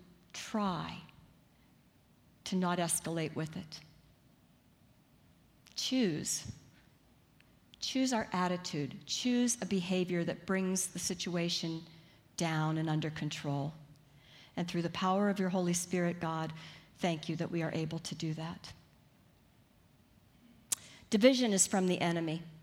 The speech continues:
Paul is calling us to be united, that when we choose peace, we are united.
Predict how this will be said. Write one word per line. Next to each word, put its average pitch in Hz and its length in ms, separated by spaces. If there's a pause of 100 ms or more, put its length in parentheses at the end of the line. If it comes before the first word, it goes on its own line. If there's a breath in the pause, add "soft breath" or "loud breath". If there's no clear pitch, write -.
(340 loud breath)
Paul 208 240
is 190 120
calling 190 340
us 175 160
to 190 100
be 180 100
united, 170 720 (720 loud breath)
that 190 160
when 180 180
we 226 140
choose 220 400
peace, - 580 (1000)
we 196 120
are 180 120
united. 175 800